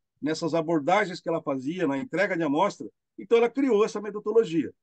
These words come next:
Pelo padrão que a gente vive hoje, que é um padrão quase que mundial, parece que todo mu-, eh, pelo menos os mais urbanos vivem com ansiedade ou vivem com alguma questão física ou emocional.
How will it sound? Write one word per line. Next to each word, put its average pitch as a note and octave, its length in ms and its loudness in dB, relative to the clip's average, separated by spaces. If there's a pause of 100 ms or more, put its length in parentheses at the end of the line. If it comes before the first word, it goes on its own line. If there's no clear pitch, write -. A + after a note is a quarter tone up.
(440)
Pelo C4+ 240 2
padrão A3 380 2
que G3 80 -6
a F3 40 -4
gente D#3+ 260 -8
vive D#3 240 0
hoje, F3 280 6
que E3 60 0
é - 20 4
um D#3 80 0
padrão E3 300 -2
quase F#3 280 -4
que F#3+ 120 -14
mundial, D#3+ 560 0 (320)
parece C#3+ 200 -8
que - 100 -10
todo G#3 300 -4
mu-, F3+ 180 -4
eh, C#3+ 140 -4 (180)
pelo D#3+ 180 0
menos F#3 280 0
os E3 180 -8
mais F#3 220 2
urbanos F3 600 -2 (300)
vivem F#3+ 440 -6 (120)
com F3 120 -6
ansiedade D#3 840 2
ou D3+ 100 2
vivem E3 320 -6
com E3+ 100 -4
alguma E3 300 -2
questão E3+ 520 -4 (380)
física G3+ 380 -4
ou G3 100 0
emocional. F#3 580 -4